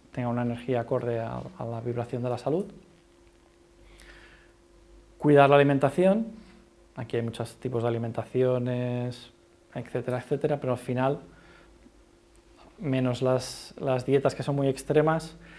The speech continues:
suelen tener, te acaban diciendo todo lo mismo, pues no abuses de la carne o no comas carne, deja los lácteos, no azúcares, no refinados, no comidas industriales, que no es tan fácil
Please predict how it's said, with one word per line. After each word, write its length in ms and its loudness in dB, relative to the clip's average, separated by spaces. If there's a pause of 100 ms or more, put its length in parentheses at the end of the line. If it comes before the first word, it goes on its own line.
(180)
suelen 520 2 (160)
tener, 480 2 (200)
te 200 4
acaban 300 4
diciendo 340 2
todo 160 2
lo 100 2
mismo, 300 -4
pues 180 -12
no 640 -6
abuses 360 -8
de 60 -2
la 120 -2
carne 280 -2
o 120 -4
no 120 -6
comas 260 -6
carne, 580 0 (420)
deja 200 -8
los 180 -6
lácteos, 460 -2
no 160 -2
azúcares, 800 -4 (540)
no 400 -4
refinados, 920 -2 (320)
no 480 -6
comidas 300 -6
industriales, 760 -2 (1600)
que 120 -6
no 80 -4
es 80 -6
tan 160 -4
fácil 420 -6